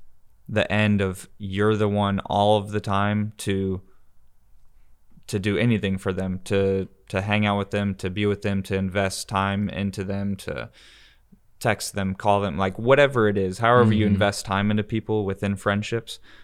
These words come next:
Speaker 1: um, and even somebody maybe that, like, you're trying to invest in and teach, like,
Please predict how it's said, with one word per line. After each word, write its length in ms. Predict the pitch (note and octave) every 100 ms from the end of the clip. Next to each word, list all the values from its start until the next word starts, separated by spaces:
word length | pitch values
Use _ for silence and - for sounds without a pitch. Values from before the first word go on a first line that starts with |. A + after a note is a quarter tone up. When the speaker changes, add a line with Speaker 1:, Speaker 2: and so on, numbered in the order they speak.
| -
Speaker 1:
um, 320 | - F#2+ F#2 -
and 140 | G#2+
even 320 | C#3 C#3 A2
somebody 360 | G2+ G#2+ G#2 G2
maybe 300 | G2+ G2+ G2
that, 260 | F#2+ G2+ F2
like, 220 | F#2 F#2
you're 200 | G2+ G#2
trying 380 | A#2 G#2 G2 G2
to 460 | F#2+ G2 G2 F#2+ - -
invest 540 | G2+ G2 G2+ G2 -
in 160 | G#2+ G2+
and 180 | F#2+ F#2+
teach, 420 | - B2+ - -
like, 280 | F#2+ F#2